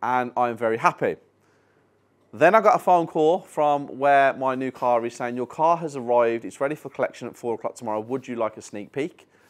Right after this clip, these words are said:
So I went down there, had a sneak peek, and guess who I bumped into?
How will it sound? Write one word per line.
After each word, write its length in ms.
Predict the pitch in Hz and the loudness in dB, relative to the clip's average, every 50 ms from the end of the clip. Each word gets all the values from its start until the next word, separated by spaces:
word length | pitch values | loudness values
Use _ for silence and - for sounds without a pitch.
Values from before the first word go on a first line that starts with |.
| _ _ | _ _
So 240 | _ - - 117 110 | _ -10 -6 -6 -4
I 140 | - 113 113 | -2 -2 -2
went 260 | 110 117 139 165 127 | -2 -4 -6 -4 -2
down 220 | 127 117 110 104 | -2 -2 -2 -2
there, 260 | 101 98 101 110 127 _ _ _ _ _ | -4 -8 -8 -10 -10 _ _ _ _ _
had 140 | - 139 180 | -6 -6 -6
a 40 | 202 | -6
sneak 300 | - - - 110 101 - | -8 -12 -12 -12 -12 -10
peek, 340 | - 101 95 110 - _ _ - | -10 -12 -12 -12 -14 _ _ -20
and 80 | 117 120 | -12 -8
guess 220 | 147 143 139 - | -8 -6 -6 -4
who 100 | 151 147 | -2 -2
I 40 | 139 | -2
bumped 260 | 139 143 135 131 - | -2 -4 -6 -6 -8
into? 320 | 147 139 - 175 175 170 | -8 -4 -2 -2 -2 -2